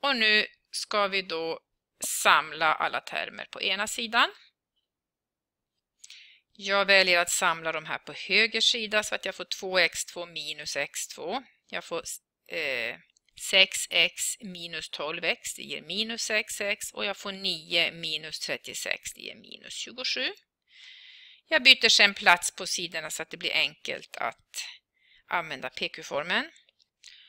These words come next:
Och därefter löser jag ekvationen. X blir alltså tre plus minus nio plus tjugosju, vilket är trettiosex.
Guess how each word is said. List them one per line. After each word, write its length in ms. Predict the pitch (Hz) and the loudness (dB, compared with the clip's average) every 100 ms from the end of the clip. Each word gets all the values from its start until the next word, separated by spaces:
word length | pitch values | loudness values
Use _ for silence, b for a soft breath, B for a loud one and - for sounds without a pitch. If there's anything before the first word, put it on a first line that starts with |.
| B B - | B B -2
Och 360 | 294 277 - - | 0 2 -2 4
därefter 800 | 240 220 208 196 - - 170 165 | 8 10 10 6 -2 -2 0 0
löser 460 | 165 156 - - | -2 -2 -2 -4
jag 60 | 147 | -4
ekvationen. 760 | - - 147 135 - 208 139 | -6 -6 -4 -4 -8 -12 -6
X 460 | 226 233 226 - - | 4 4 4 -2 -2
blir 260 | 202 196 | 0 4
alltså 600 | 180 156 151 - - 127 - | 4 4 2 -4 -4 -6 -12
tre 400 | - 226 285 302 | -4 4 6 4
plus 460 | 294 - 240 240 - | 0 -2 -2 -2 -4
minus 840 | 202 196 185 160 139 143 - - - _ _ _ _ _ _ _ _ _ _ _ _ _ _ _ _ _ _ | -4 -4 -4 -6 -6 -8 -12 -14 -18 _ _ _ _ _ _ _ _ _ _ _ _ _ _ _ _ _ _
nio 460 | 190 175 160 143 147 | -14 -12 -12 -6 -6
plus 440 | - - 127 - - | -6 -14 -12 -14 -12
tjugosju, 640 | - - 156 - 302 427 _ _ _ | -12 -10 -8 -4 -4 -6 _ _ _
vilket 300 | 220 220 196 | -6 -4 -4
är 60 | 190 | -6
trettiosex. 640 | - 170 - - - - | -4 -6 -4 -8 -8 -8